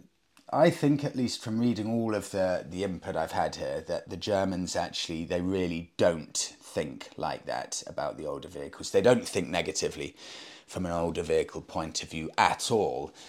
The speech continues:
I think they just prefer to, to keep them and not ride them as much as the new, much more accomplished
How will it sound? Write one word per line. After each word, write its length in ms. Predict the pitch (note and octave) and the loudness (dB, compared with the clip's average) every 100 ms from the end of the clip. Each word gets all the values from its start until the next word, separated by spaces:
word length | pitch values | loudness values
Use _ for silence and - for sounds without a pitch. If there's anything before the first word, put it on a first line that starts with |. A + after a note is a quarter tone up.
| - - | -20 -12
I 60 | - | -4
think 160 | B2+ | -2
they 100 | G#2 | 0
just 200 | F#2+ G2 | -2 -4
prefer 400 | F#2+ - F#2 F2+ | -8 -4 2 2
to, 420 | F2 - F2+ F2+ | 0 -2 0 0
to 280 | F2 - - | -2 -8 -10
keep 480 | F#2 - C3 - - | -10 -2 0 0 -2
them 260 | F2+ E2 E2 | -4 -4 -6
and 180 | F2 F2+ | -6 -4
not 180 | F#2+ - | -4 -4
ride 280 | F2+ E2 E2 | -2 -2 -2
them 100 | F2 | -8
as 160 | D#2+ | -8
much 280 | F#2 F2 - | -6 -8 -8
as 120 | E2+ | -12
the 100 | - | -6
new, 300 | F2+ F#2 E2 | -2 0 0
much 320 | D#2 E2 - F#2 | -2 -6 -8 -8
more 260 | D#2+ E2 - | -6 -6 -8
accomplished 880 | - - G2 - - D2+ - - | -12 -8 -8 -8 -10 -10 -10 -12